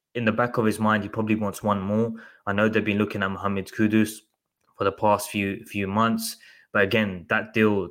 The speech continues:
doesn't seem to be progressing, um, forwards at the moment. Kudus, it seems reports emerging that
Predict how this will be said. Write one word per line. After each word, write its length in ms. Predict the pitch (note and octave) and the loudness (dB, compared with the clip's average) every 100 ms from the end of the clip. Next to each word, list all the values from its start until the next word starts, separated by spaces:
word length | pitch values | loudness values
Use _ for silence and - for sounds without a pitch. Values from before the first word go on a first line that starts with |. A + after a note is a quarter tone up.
| - | -4
doesn't 260 | G#2 G2 | -2 -2
seem 240 | - G#2+ G2 | -4 -4 -4
to 80 | F#2+ | -6
be 100 | F2+ | -8
progressing, 680 | G2 F#2 G2+ - G2+ F2+ F2 - | -6 -2 -2 -2 -6 -8 -12 -12
um, 440 | G2 F#2 F2+ F2 - _ - | -8 -6 -6 -10 -16 _ -10
forwards 720 | - G#2+ G#2 G#2+ G#2 - - - _ | -2 2 4 4 0 -8 -14 -20 _
at 140 | G2+ - | -8 0
the 140 | G2+ | 0
moment. 580 | G#2 G#2 G#2+ G#2 G2+ - | 2 2 4 2 0 -8
Kudus, 600 | - A2 G#2+ G#2+ - - - | 0 2 4 2 0 -8 -10
it 160 | - | -10
seems 340 | - A2+ G#2 F#2 | -4 0 0 -2
reports 440 | F2+ G#2+ G#2+ - | -6 -4 -4 -4
emerging 440 | G2+ G2+ G2+ G2 F#2+ | -4 -4 -2 -4 0
that 240 | G2 | 0